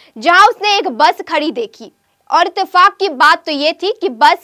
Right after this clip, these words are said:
की चाबी उसके अंदर ही थी और बस में कोई ड्राइवर भी नहीं था। इसके बाद दुर्गया ने बस को डिपो से निकाला और उसे अपने ससुराल लेकर निकल पड़ा। जब एपीएसटीआरटीसी ड्राइवर को बस गायब मिली,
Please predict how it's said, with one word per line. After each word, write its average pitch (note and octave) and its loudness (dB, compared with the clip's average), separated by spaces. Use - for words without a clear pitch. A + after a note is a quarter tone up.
की E4+ -8
चाबी D4 0
उसके D#4 -6
अंदर C#4+ -2
ही F4 -6
थी C5 -8
और E4 4
बस C#4 -2
में F#4+ -2
कोई F4 4
ड्राइवर D#4 2
भी C4 -12
नहीं G#3+ -16
था। - -6
इसके D#4 -2
बाद D#4 2
दुर्गया D4 0
ने F4 0
बस D4 -2
को D#4+ -4
डिपो C#4 -4
से F4 -6
निकाला E4+ 0
और F4 2
उसे G4 -2
अपने G4 -2
ससुराल E4 0
लेकर D#4+ 0
निकल D4+ -2
पड़ा। A3 -8
जब E4 0
एपीएसटीआरटीसी D#4+ 0
ड्राइवर D4 2
को E4 0
बस C#4+ 2
गायब C#4+ 2
मिली, F4 -2